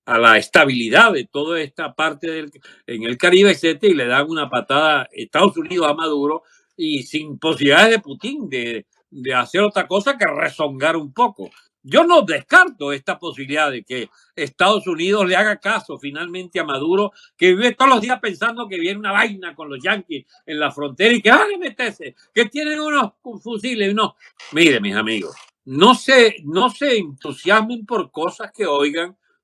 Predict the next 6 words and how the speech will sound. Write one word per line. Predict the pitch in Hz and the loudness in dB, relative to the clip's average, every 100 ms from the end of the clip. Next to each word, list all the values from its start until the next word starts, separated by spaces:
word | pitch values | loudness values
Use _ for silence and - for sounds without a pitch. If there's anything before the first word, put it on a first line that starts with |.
| - | 0
porque | 151 143 143 | 0 0 -2
lo | 139 127 | 0 0
peor | - 147 156 233 233 | 2 4 6 6 2
que | 262 | -4
puede | 202 185 196 208 | -4 0 2 2
pasarnos | 196 160 - 143 156 185 208 | 0 -4 0 2 2 -2 -12